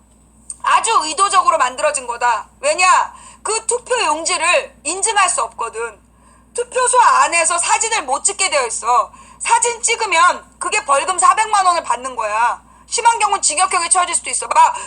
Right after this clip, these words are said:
못 찍게 하고 막 행패를 부리면 징역형도 처해지는 거야. 그러니까 투표 용지에 대해서 인-, 인증할 수 없거든. 그래서 투표 용지 논란을 일으킨 거고,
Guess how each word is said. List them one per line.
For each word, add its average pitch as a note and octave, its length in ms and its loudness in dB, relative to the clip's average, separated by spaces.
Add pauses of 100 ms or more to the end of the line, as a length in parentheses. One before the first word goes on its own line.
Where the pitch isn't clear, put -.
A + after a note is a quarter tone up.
(100)
못 G4 160 -4
찍게 A4+ 220 0
하고 G4+ 200 2
막 E4 220 4
행패를 A4 360 0
부리면 D#4+ 280 -2
징역형도 G4+ 520 -4
처해지는 F#4 540 -2
거야. A3 480 0 (500)
그러니까 G#4+ 520 0
투표 A#4+ 300 -2
용지에 F4 480 0
대해서 D4 600 4 (240)
인-, G4 200 -10
인증할 A4 520 0
수 - 120 0
없거든. - 500 2 (320)
그래서 A4 440 -2
투표 A4 280 -6
용지 G4 280 0
논란을 D4 440 2
일으킨 B3+ 300 -12
거고, A3 520 -2